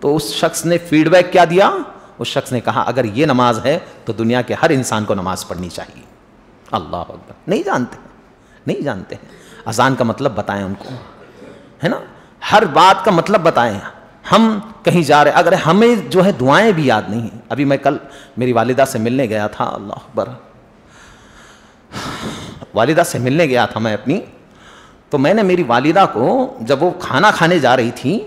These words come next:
तो मैंने कहा, "बिस्मिल्लाह बोलो।" तो मेरी माँ बोलती, "मुझे नहीं आता है बोलने।"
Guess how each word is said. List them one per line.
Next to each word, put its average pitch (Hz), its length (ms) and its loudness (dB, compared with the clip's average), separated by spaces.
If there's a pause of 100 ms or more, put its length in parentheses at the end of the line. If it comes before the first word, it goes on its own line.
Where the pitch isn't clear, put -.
(380)
तो - 60 -4
मैंने 120 160 0
कहा, 135 260 -6 (180)
"बिस्मिल्लाह 104 480 -4
बोलो।" 101 220 -6 (1120)
तो 107 60 -12
मेरी 104 160 -6
माँ 107 140 -4
बोलती, 104 220 -10 (480)
"मुझे 107 400 -4
नहीं 165 200 2
आता 165 200 4
है 139 100 4
बोलने।" 101 300 -4